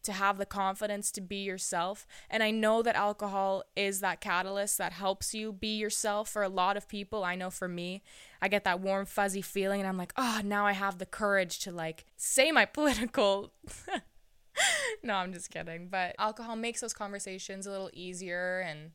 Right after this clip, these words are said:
you're not so stressed, you're not so in your head. But at the same time, you wanna be looked at as somebody who is responsible, who's courteous, who cares about themselves,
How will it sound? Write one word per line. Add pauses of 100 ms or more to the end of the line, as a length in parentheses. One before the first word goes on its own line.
you're
not
so
stressed,
you're
not
so
in
your
head.
But
at
the
same
time, (300)
you
wanna
be
looked
at
as
somebody
who
is
responsible,
who's
courteous,
who
cares
about
themselves,